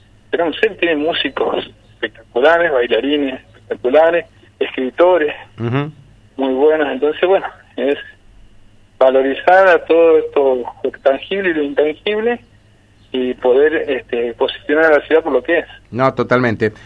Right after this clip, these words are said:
Speaker 2: Esto, vos lo decías recién, Ulises, vale rescatarlo. Esto es política de Estado, ¿no?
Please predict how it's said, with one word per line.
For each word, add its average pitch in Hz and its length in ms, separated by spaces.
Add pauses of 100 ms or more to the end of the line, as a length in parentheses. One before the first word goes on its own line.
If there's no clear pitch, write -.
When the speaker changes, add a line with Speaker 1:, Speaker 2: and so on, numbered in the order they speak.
(160)
Speaker 2:
Esto, 190 380
vos 151 140
lo 151 60
decías 139 360
recién, 123 320
Ulises, 151 300
vale 135 200
rescatarlo. 113 720 (480)
Esto 147 200
es 180 60
política 135 400
de 101 60
Estado, 131 440
¿no? 131 180